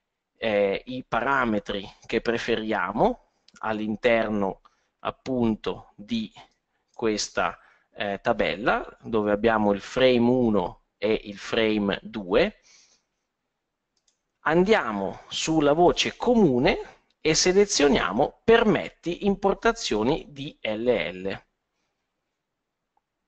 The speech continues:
Clicchiamo su ok e a questo punto apparirà l'indicatore DevaFrame al di sotto dei prezzi.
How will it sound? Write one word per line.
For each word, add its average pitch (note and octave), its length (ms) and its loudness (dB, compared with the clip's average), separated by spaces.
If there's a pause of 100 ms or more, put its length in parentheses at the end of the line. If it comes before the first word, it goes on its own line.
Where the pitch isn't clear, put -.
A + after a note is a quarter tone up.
(540)
Clicchiamo B2+ 520 0
su - 160 -2
ok G#2+ 600 0 (840)
e - 100 0
a D3 100 -2
questo G#3+ 340 2
punto - 640 -2 (480)
apparirà F#3 760 -2 (1000)
l'indicatore D#3 800 2
DevaFrame E3+ 760 0 (1600)
al E3+ 200 0
di B3 160 0
sotto - 420 0
dei B3 200 2
prezzi. - 560 -6